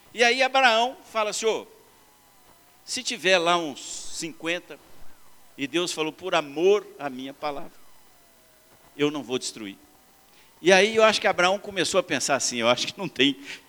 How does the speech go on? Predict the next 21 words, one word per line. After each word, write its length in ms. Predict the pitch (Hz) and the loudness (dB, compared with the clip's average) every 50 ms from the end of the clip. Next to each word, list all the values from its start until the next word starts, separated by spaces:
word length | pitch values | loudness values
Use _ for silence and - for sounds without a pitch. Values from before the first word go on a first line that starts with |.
| _ _ _ - - - _ _ _ _ | _ _ _ -20 -20 -20 _ _ _ _
vão 240 | 135 135 208 254 240 | 2 2 4 4 2
diminuindo. 680 | 196 185 214 196 185 185 175 151 135 131 120 95 - - - - | 0 -4 -2 -2 -2 -2 0 0 0 0 0 -2 -8 -16 -14 -12
E 80 | 147 | -10
de 160 | 175 240 233 | -8 -6 -4
cinco 320 | 196 - - 262 269 254 247 | -4 -4 -4 -4 -6 -6 -6
em 80 | 226 | -6
cinco, 360 | 180 - - 226 254 254 - 240 | -4 -4 -4 -4 -4 0 2 2
Abraão 480 | 220 214 214 190 180 202 220 226 214 - - _ _ _ _ _ _ _ _ _ _ _ _ _ _ _ _ _ _ _ _ | 4 4 4 2 2 2 0 -2 -4 -8 -18 _ _ _ _ _ _ _ _ _ _ _ _ _ _ _ _ _ _ _ _
foi 340 | - - 170 175 180 170 - - - - - - - - | -2 2 4 4 4 4 -2 -8 -14 -16 -18 -20 -16 -12
diminuindo. 520 | - 143 151 151 139 123 104 101 92 82 - - _ _ _ _ _ _ _ _ _ _ _ _ _ _ _ _ _ _ _ _ _ _ _ _ _ _ _ _ _ _ _ _ _ _ _ _ _ _ _ _ _ | -10 -10 -8 -8 -6 -6 -6 -6 -6 -8 -12 -20 _ _ _ _ _ _ _ _ _ _ _ _ _ _ _ _ _ _ _ _ _ _ _ _ _ _ _ _ _ _ _ _ _ _ _ _ _ _ _ _ _
Quanto 300 | - 143 160 156 - 139 | -6 -6 -6 -4 -6 -8
vale 400 | - 135 123 120 120 113 110 117 - - - - - - - - - - - | -4 -2 -2 -2 -2 -4 -8 -12 -12 -12 -12 -12 -14 -18 -20 -20 -20 -18 -16
uma 220 | 110 113 110 104 | -12 -8 -8 -8
vida? 420 | 95 - 98 95 82 73 85 82 - _ _ _ _ _ _ _ _ _ _ _ _ _ _ _ _ _ _ - | -8 -8 -8 -10 -10 -10 -12 -16 -18 _ _ _ _ _ _ _ _ _ _ _ _ _ _ _ _ _ _ -6
Mas 240 | 117 127 131 127 - | -4 -2 -2 -2 -2
para 200 | - 160 156 151 | -2 -2 -2 -2
que 340 | - - 165 175 170 165 | -4 -6 -10 -6 -4 -4
uma 240 | 156 156 160 156 135 | -4 -4 -4 -6 -6
vida 400 | 98 - - 135 175 190 - 151 | -6 -8 -10 -12 -8 -4 -4 -4
tenha 380 | - - - 151 147 143 135 113 | -4 -4 -4 -4 -4 -6 -8 -8
sentido 760 | - - - 156 135 - - - - 185 185 - - - | -8 -8 -8 -8 -10 -8 -4 -4 -4 -4 -6 -10 -12 -14